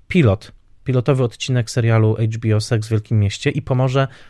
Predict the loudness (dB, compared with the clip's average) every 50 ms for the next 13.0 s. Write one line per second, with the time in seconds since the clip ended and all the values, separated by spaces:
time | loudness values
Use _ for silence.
0 | -20 _ -10 -6 -6 -6 -4 -4 -4 -2 0 0 0 0 -2 -2 -2 0 0 0
1 | 0 -2 -4 -6 -4 -4 -2 -2 -2 -2 -2 -4 -2 -2 -2 -2 -2 -2 -4 -4
2 | -4 -6 -4 -2 -2 -2 -2 -2 -8 -6 -2 0 0 2 2 0 2 2 2 2
3 | 2 0 0 -2 -2 -2 -2 0 -2 -2 -2 -2 -6 -8 -4 -2 0 0 0 -2
4 | -2 -2 -2 0 0 2 2 2 2 0 0 0 0 0 0 -2 -6 -8 -14 -20
5 | -20 -16 -6 0 0 2 2 2 2 2 0 0 0 -2 -4 -2 -2 -2 -4 -8
6 | -4 -4 -4 -2 0 -2 -2 -2 -2 -4 -4 0 2 2 2 2 2 2 0 0
7 | -2 -6 -16 -20 -20 -20 -8 -2 -2 -2 -2 0 -2 -2 -2 2 0 0 0 0
8 | -4 -4 -2 0 2 2 2 2 0 -2 -4 -4 -10 -14 -6 -6 -4 -4 -4 -6
9 | -2 -2 0 2 2 2 2 2 2 -2 -6 -12 _ -20 -20 -20 -20 -20 -20 -20
10 | -20 -20 -20 -14 -4 2 4 4 6 6 4 4 2 0 -2 -2 0 2 2 2
11 | 2 0 -2 -6 -12 -20 -14 -4 0 2 4 4 4 4 2 0 -2 -6 -10 -10
12 | -10 -10 -10 -10 -2 -2 -2 0 0 0 0 2 0 0 -2 -2 -4 -8 -12 -14